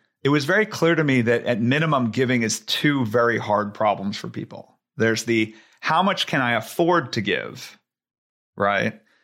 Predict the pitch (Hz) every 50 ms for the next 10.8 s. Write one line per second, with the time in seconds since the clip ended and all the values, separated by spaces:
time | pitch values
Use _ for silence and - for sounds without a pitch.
0 | _ _ _ 143 151 160 170 156 165 143 170 170 160 - 170 185 180 160 117 92
1 | 85 87 82 - - - 151 165 156 233 220 - 208 - - - - 180 156 151
2 | 147 143 147 143 131 123 127 120 123 127 127 120 - 120 110 - - - 131 127
3 | 123 117 143 147 147 151 151 131 123 127 123 120 - - - 208 240 240 254 240
4 | 214 180 - 131 123 139 147 139 123 127 120 113 104 104 127 139 135 127 143 135
5 | 143 135 131 127 120 123 - - - - _ - 127 135 156 156 147 127 147 143
6 | 143 131 107 123 131 127 127 123 123 - _ _ _ _ _ _ _ 120 123 123
7 | 120 113 120 113 127 139 127 123 180 226 254 240 208 151 160 151 135 123 147 131
8 | 120 - 113 123 117 110 - - 123 120 117 113 113 110 110 113 107 85 113 117
9 | 117 110 120 110 107 101 104 110 117 120 131 - 110 98 101 104 95 - - -
10 | 117 117 107 104 110 101 98 107 104 104 107 113 127 127 -